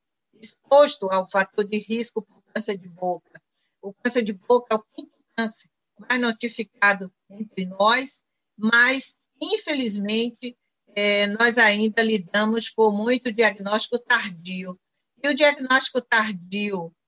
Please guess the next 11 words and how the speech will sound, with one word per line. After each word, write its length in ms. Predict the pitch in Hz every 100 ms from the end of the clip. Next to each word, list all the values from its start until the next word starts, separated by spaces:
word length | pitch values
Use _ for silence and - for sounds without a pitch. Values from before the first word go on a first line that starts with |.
| _
para 160 | 220 254
um 40 |
paciente 560 | - 220 - 202 196 -
com 140 | -
câncer 340 | - - 196 175
de 120 | 170 160
boca 420 | 226 254 - - - _ _ _ _
é 100 | 226
um 180 | 247 233
diagnóstico 1000 | 240 226 220 202 214 226 - - 220 208
muito 840 | 202 220 220 - 226 208 190 185